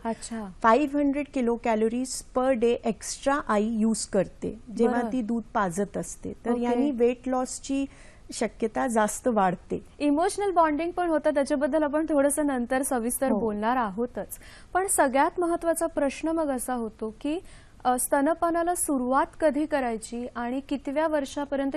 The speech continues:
Speaker 1: किंवा किती महिन्यांपर्यंत स्तनपान करता येऊ शकतं?
Speaker 2: आपण स्तनपान लवकरात लवकर सुरू करायला पाहिजे.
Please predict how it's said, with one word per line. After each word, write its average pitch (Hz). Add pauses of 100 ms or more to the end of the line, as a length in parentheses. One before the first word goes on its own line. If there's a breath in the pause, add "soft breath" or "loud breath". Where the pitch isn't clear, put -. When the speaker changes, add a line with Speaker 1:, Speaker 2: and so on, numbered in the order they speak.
Speaker 1:
किंवा 320
किती 330
महिन्यांपर्यंत 254 (420 loud breath)
स्तनपान 247
करता 220
येऊ 196
शकतं? - (680 soft breath)
Speaker 2:
आपण 277 (120)
स्तनपान 262
लवकरात 220
लवकर 226
सुरू 208
करायला 185
पाहिजे. 190